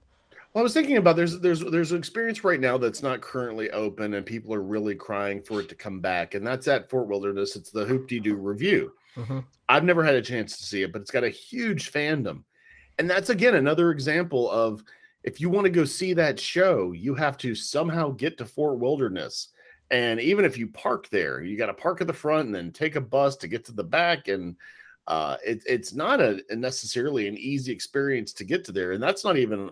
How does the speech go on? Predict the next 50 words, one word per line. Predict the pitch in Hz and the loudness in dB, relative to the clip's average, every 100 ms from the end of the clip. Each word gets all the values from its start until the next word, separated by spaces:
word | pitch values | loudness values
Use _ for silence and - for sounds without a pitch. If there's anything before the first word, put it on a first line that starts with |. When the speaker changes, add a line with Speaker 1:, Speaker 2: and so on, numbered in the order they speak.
| - | -14
Speaker 1:
a | - | -6
Broadway | 117 226 160 101 | 2 2 2 -2
show. | - 98 92 | -2 -2 0
That's | 131 170 | -2 -2
just | 175 | -2
a | 117 | 0
little | 117 117 104 | 0 0 -2
dinner | 95 214 190 | -2 0 0
theater | - 90 80 82 | -2 -6 -6 -10
show. | - 87 82 - - - - - | -6 -4 -6 -10 -20 -20 -20 -2
Speaker 2:
Yeah. | |
Speaker 1:
So | 143 131 131 | 4 4 4
just | 113 139 - | -4 -8 6
going | 208 156 | 6 6
back | 135 160 151 | 2 -2 -2
to | |
your | 135 | -6
point | 131 151 139 | -4 -2 0
about | 113 113 90 | 0 -2 -2
building | 135 143 110 | -2 -2 -4
something, | 147 131 135 107 - - _ _ _ _ - | -8 -4 -6 -6 -12 -20 _ _ _ _ -4
a, | 113 101 | -2 -2
a | 98 | -6
Broadway | 82 123 135 143 135 | -6 -4 0 0 0
style | - 131 127 113 | 0 2 2 0
theater | 131 131 120 117 | 0 0 0 -4
inside | 120 117 127 123 | -6 -4 -2 -2
the | 98 | -4
park, | - - 135 95 | -8 -2 0 0
and, | 90 | -2
like, | 92 101 85 - - | -4 -4 -4 -8 -12
especially | - 127 120 120 104 | -6 -2 -2 0 -2
a | |
park | - 104 107 | -2 -4 -2
like | 95 85 | -6 -6
Magic | 110 107 92 - | -4 -4 -6 -8
Kingdom, | 117 113 76 80 _ _ _ _ _ _ - | -8 -8 -10 -16 _ _ _ _ _ _ -8
uh, | 92 87 73 | -6 -4 -4
I | 143 | 4
could, | 190 | 4
I | 127 143 | 4 2
could | 196 | 4
actually | 311 339 - 202 | 4 2 -2 -2
see | - 240 | -2 0
if | 151 175 | -2 -2
you | 233 | -4
told | 240 233 | -4 0
me, | 196 170 | 0 2
uh, | 143 127 120 | 2 2 0
you're, | 120 120 117 | -2 -8 -12